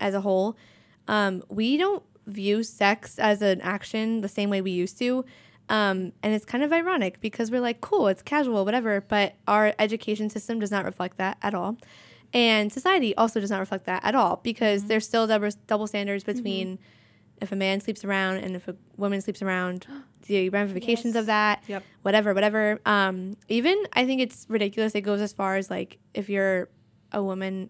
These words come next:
Speaker 1: in a power position, like, in your career, they'll be like, "Oh, you slept your way there?" Like,
Speaker 2: Yeah.
Speaker 1: you can't, like, there's so much connected to it. So I think it's, it's a go-, I think I agree. It's a good thing that we've kind of moved past the idea of, like, it's not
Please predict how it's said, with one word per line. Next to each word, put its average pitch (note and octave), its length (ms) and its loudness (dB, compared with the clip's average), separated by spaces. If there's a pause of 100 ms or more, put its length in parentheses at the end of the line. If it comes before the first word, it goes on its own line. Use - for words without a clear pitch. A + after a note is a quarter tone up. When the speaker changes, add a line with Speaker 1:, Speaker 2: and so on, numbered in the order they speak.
Speaker 1:
in F#3 220 -6
a F3+ 100 -6 (180)
power F#3+ 280 0
position, G#3+ 420 -2
like, G3 180 -6
in F#3+ 120 -6
your F3+ 80 -10
career, F#3 340 -4
they'll F#3 100 -6
be F#3 60 -4
like, F#3 140 -6
"Oh, G3+ 80 4
you F#3+ 140 0
slept - 340 -6
your A3 80 0
way A3+ 160 0
there?" B3+ 260 -2
Like, G#3 260 0 (200)
Speaker 2:
Yeah. F3+ 260 -12 (340)
Speaker 1:
you C4 140 6
can't, B3+ 420 2
like, B3+ 220 4 (480)
there's D#4+ 220 6
so D#4 100 6
much E4+ 160 2
connected A#3+ 220 -2
to C#4 80 2
it. C#4 100 0
So C4 80 4
I A3+ 80 4
think B3+ 160 0
it's, - 240 -4 (140)
it's C4 180 2
a E4 80 4 (380)
go-, A#3 140 4
I A#3+ 120 6
think D4 160 0
I B3+ 60 4
agree. G3+ 200 2 (180)
It's A3 140 0
a B3 60 4
good G3+ 220 -2
thing A#3+ 160 0
that G3 280 2 (100)
we've G#3+ 180 -2
kind A3+ 200 0
of G#3 120 0
moved G3 260 -2
past F#3+ 280 -4
the G3 60 -2
idea F#3 280 0
of, F3 60 -6
like, F3 160 -6
it's - 180 -10
not G#3 240 0